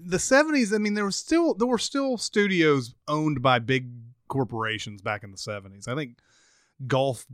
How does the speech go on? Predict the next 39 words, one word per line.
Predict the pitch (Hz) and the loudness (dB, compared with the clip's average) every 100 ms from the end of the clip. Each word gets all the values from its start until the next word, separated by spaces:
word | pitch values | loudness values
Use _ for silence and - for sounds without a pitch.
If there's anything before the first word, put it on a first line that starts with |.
| - | -10
plus | - 135 - | 0 0 0
Western | 123 123 123 - 104 104 | -2 0 0 -4 -12 -12
or | 113 | -8
whatever | 117 117 107 113 | -4 -2 -2 -6
owned, | 120 117 113 113 113 | -6 -8 -8 -6 -4
uh, | 110 107 104 104 107 139 | -4 -4 -6 -10 -12 -8
either | 127 113 | -8 -6
Paramount | - 127 131 127 123 120 120 - | -4 -2 -2 -2 -4 -4 -6 -6
or, | 113 110 110 _ _ _ _ _ _ _ | -8 -8 -10 _ _ _ _ _ _ _
I | 147 | 4
don't | 151 | 4
know | 135 | 4
when | 143 151 | 2 4
that | 135 127 | 4 2
happened. | 127 123 135 | 2 4 4
I | |
don't | 226 | 4
know | 202 | 4
when | 151 160 165 | 4 4 6
this, | 147 143 | 4 4
like, | 135 117 | 4 2
wave | 123 135 139 139 123 | 2 6 6 6 4
of | 113 - - 143 | 0 -4 -20 -6
corporations | - 151 131 127 120 120 117 110 | 4 4 4 2 2 0 -2 -2
started | 117 110 104 | -4 -4 -2
coming | 120 117 | -2 -2
in | 113 113 110 | -4 -4 -6
and | 107 | -4
buying | 113 113 113 110 | -4 -2 -4 -4
all | 110 | -6
the | 104 | -6
studios. | 127 117 104 98 101 | -4 -4 -4 -8 -12
But | 110 123 135 139 _ | -14 -14 -16 -20 _
just, | 139 175 - | -2 -2 -2
just | 135 170 147 | -2 -2 2
now, | 147 147 | 4 6
just | 135 131 | 4 2
know | 135 131 127 120 | 0 2 2 0
that, | 117 113 | -2 -2